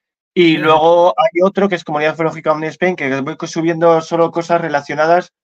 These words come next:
Speaker 1: que he ido haciendo de, de Omni Spain, que en su día te-, tuvo dele-, delegaciones en diferentes zonas de, de España, como Madrid, Valencia, el País Vasco. Había diferentes como grupillos.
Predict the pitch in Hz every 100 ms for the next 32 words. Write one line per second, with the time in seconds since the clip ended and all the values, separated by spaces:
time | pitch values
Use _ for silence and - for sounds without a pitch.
0 | - - _ _ _ - 151 156 165 -
1 | 160 156 165 151 135 127 127 120 120 135
2 | 135 135 123 170 180 170 - 131 139 151
3 | 151 143 127 139 135 135 131 127 131 135
4 | 127 131 139 143 147 147 - 127 123 127
5 | 127 127 127 131 127 123 - 131 127 120
6 | 117 120 120 _ _ _ 107 - 143 139
7 | 127 120 117 113 143 147 143 143 135 120
8 | 113 139 151 143 _ 139 131 131 131 123
9 | 113 143 156 - 143 139 _ _ _ 123
10 | 127 151 156 151 151 143 156 151 147 135
11 | 123 123 - 143 120 113